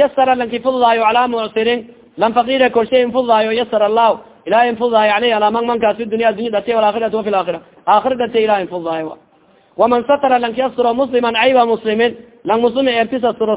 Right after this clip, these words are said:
ستر الله, Ilaahay asturo mankaas fi dunya, addunya dhatay, wal aakhirati wa fil aakhirati, Ilaahay ka asturo. والله Ilaahay في عون العبد, adoonka kaalmadiisa ka sugnaaday. ما كان العبد, adoonka inti beeya في عون أخيه أخي العبد, adoonka walaashay kaalmadiisa ka sugan yahay.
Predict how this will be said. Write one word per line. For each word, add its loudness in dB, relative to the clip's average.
ستر 0
الله, 2
Ilaahay 2
asturo -2
mankaas -2
fi -6
dunya, 2
addunya -6
dhatay, -2
wal 2
aakhirati 0
wa -4
fil -2
aakhirati, -2
Ilaahay 0
ka -8
asturo. -12
والله 2
Ilaahay 2
في -2
عون 2
العبد, -2
adoonka -2
kaalmadiisa -2
ka -12
sugnaaday. -4
ما 4
كان -2
العبد, -8
adoonka -2
inti -6
beeya 2
في -6
عون -2
أخيه -2
أخي -6
العبد, -6
adoonka 0
walaashay 2
kaalmadiisa -4
ka -6
sugan -4
yahay. -8